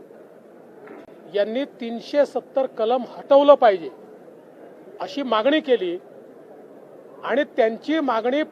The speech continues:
पूर्ण करण्याचं काम हे माननीय मोदीजींनी केलं. पण ज्यावेळी माननीय मोदीजी हे काम करत होते, त्यावेळी शिवसेना म्हणजे उद्धव ठाकरेंची सेना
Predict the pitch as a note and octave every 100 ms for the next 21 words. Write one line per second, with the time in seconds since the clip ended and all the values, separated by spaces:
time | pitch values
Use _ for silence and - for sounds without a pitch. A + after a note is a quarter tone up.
0 | - B3+ C4+ D4+ C4+ C#4 C4+ D4+ C#4+ C#4+
1 | C#4 F3 - - - - - - - -
2 | - - - - - - - A#3 C#4+ A#3
3 | A3+ C4 C4+ D4 C#4 A#3 A#3 B3 D4+ D#4+
4 | D4+ D4+ B3 G#3+ F3 F#3 - - - -
5 | - - - - B3 A#3 - A3 C4+ C4+
6 | C#4 D4+ C4+ A3 A#3+ B3+ C#4 C#4+ A#3+ A#3
7 | A#3 C4 C#4 C4+ C4+ A#3+ B3+ B3+ C#4 D#4
8 | C4+ C4 A3+ F#3 F#3 - - - - -
9 | - - - - - - - A3+ B3 C4
10 | C4 A3 G#3+ B3 - - - - - -
11 | - - - - - - - - - -
12 | - - - - - - B3 D4 - C#4+
13 | A#3 E3+ F#3 G#3 A3+ G#3+ B3 C#4+ C4+ B3+
14 | C#4+ C4+ D4 C4 A3+